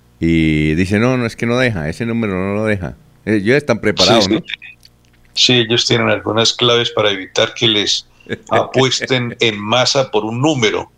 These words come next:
Speaker 2: por esas cosas de los, de los agüeros, ¿no?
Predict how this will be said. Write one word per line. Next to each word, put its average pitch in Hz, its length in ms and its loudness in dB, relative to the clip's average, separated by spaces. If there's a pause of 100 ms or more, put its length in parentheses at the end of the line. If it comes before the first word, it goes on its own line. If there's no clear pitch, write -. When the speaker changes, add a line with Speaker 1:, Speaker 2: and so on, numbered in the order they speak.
Speaker 2:
por 98 120 0
esas 101 220 0
cosas 110 280 0
de 101 100 0
los, 87 420 -2 (340)
de 95 340 0
los 95 220 0
agüeros, 107 460 0
¿no? 110 300 -4